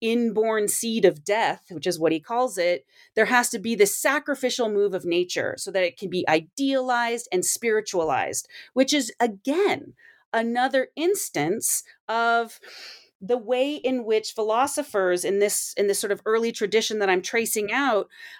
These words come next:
acknowledge the reality of these entropic phenomena and then try to fix it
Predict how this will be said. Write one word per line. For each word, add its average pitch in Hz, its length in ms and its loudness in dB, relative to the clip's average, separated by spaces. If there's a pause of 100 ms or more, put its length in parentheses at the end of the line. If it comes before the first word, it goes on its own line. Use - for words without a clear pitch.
(220)
acknowledge 220 1200 0
the 208 100 8
reality 202 920 -2 (240)
of 196 580 0
these 208 300 0
entropic 214 640 0
phenomena 185 720 -2 (420)
and 220 220 0
then 226 280 0
try 240 340 -2
to 196 160 0 (140)
fix - 280 0
it - 140 -2